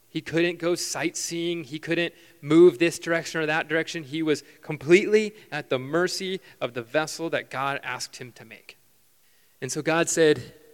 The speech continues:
"Make this vessel, but don't only make it, but cover it with oil and tar as a type of atonement, as a type of saving,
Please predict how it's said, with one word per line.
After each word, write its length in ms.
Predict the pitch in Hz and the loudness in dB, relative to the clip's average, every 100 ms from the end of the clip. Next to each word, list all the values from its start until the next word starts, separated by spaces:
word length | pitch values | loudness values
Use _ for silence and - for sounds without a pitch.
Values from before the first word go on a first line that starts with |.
| _ _ _ _ | _ _ _ _
"Make 280 | 135 170 170 | 0 0 2
this 200 | 180 - | 0 2
vessel, 420 | 139 123 135 127 | -2 -2 -6 -8
but 240 | 139 143 | -10 -4
don't 320 | 175 214 247 - | 2 2 0 -6
only 320 | 170 180 180 | -6 -2 -2
make 280 | 160 151 151 | -2 -4 -2
it, 160 | 147 | -4
but 120 | 143 135 | -4 -10
cover 440 | - - 190 190 | -8 -8 -4 -2
it 180 | 202 208 - - _ _ | -2 -4 -12 -20 _ _
with 300 | 143 139 - _ _ _ | -2 -2 -4 _ _ _
oil 480 | 160 165 175 175 170 | -2 2 2 2 -2
and 200 | 147 131 | -6 -12
tar 420 | - - 151 156 | -14 -8 -4 -4
as 160 | 156 127 | -4 -8
a 60 | 131 | -12
type 320 | - 180 196 | -12 -12 -12
of 200 | 151 127 _ | -16 -20 _
atonement, 840 | 135 - - - 175 165 131 117 | -18 -16 -14 -10 -10 -10 -12 -14
as 140 | - 131 | -14 -10
a 60 | |
type 400 | 139 - 180 185 | -10 -6 -4 -4
of 120 | 160 127 - - - | -4 -12 -18 -20 -20
saving, 920 | - - - 202 202 196 139 131 123 | -10 -6 -2 4 4 2 -4 -8 -10